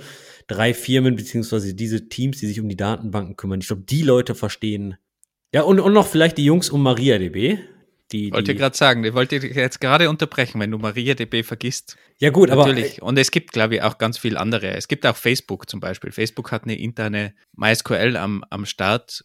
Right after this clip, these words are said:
Speaker 2: und die verstehen garantiert auch extrem viel interner. Kann ich dir garantieren.
Speaker 1: Du, du stimmst mir aber schon zu, dass das echt doof ist, oder?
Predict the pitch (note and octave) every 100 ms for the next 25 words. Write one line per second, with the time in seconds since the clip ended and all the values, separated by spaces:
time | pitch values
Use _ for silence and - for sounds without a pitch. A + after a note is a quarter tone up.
0 | - G2+ G2 - - G#2 A2+ - G#2 G#2
1 | G2 G2+ G2+ G#2+ G2+ - F#2 F#2 - _
2 | - - - G2+ G2 - G2 - - F2
3 | F2+ G2 - - G#2 G2 G2+ - F#2 -
4 | F#2 G#2 - - C3+ D#3+ D#3 - A#3+ -
5 | - F3+ - D#3 - A3+ B3+ F#4 F#4+ -
6 | - F#3 G3+ F#3+ F3 - - D3 A#2 G#2
7 | G2+ G2+ E4